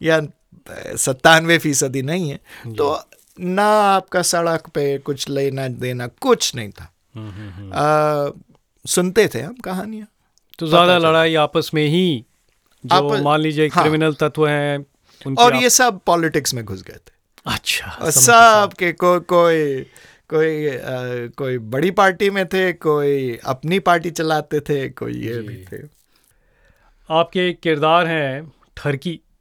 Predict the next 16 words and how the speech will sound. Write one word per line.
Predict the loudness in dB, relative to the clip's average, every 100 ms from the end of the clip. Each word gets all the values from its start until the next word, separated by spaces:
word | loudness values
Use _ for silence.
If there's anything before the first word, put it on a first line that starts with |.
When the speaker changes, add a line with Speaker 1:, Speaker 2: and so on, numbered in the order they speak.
| -12 -2
Speaker 1:
<laughs> | -2 0 -4 -2 -4 -4 -10 -8 -12 -12 _
Speaker 2:
जिनको | -10 -8 -4 0
आप | 0 0
लिखते | -4 -6 -2 0
हैं | 0 -2 -6 -12 _ _ _ _ _ _ _
गोरी | -10 -4 -4 -4 -4
चमड़ी | -2 -2 -4 -4
की | -6
बीमारी | -6 -6 -6 -8
थी। | -10 -20 -20 _ -16
Speaker 1:
हम्म। | -14 -14 -16 _ _ _ _ -14
Speaker 2:
मतलब | -10 -2 0 -2 -6 _ _ _ _ -14
उनको | -10 -6 -6
श्वेत | -4 -2 -2 -2
वर्ण | 0 0 0 -4
की | -6 -6 -8 -12